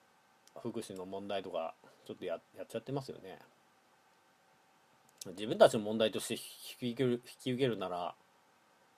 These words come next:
まあ少子化の問題も介護の問題も、本当は自分たちで、電車に乗ってる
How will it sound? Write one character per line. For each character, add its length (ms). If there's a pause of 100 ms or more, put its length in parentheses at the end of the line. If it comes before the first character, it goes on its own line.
(120)
ま 100
あ 40
少 200
子 160
化 160
の 100
問 180
題 140
も 120
介 200
護 80
の 80
問 200
題 140
も、 280 (1120)
本 180
当 140
は 240 (440)
自 120
分 120
た 120
ち 240 (840)
で、 200 (760)
電 140
車 100
に 120
乗 100
っ 40
て 140
る 120